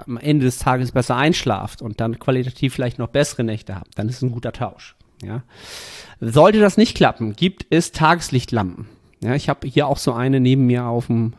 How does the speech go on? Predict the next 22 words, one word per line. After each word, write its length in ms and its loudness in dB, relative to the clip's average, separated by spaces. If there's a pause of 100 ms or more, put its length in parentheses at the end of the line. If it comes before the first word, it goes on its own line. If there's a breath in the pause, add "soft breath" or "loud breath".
äh, 280 -8
Schreibtisch 440 -2
stehen, 340 2 (160)
ja, 240 -6 (480 loud breath)
die 100 -2
diese 260 0
Luxzahl 680 -2
und 200 -4
die 80 -4
dieses 420 -6
Licht, 500 -4 (140)
ja, 240 -8 (500 soft breath)
diese 220 -2
Art 300 2
von 240 2
Licht, 560 -8
die 160 -4
wir, 320 -2
äh, 80 -8
bekommen 420 -2
müssen, 320 -2 (540)
ähm, 380 -8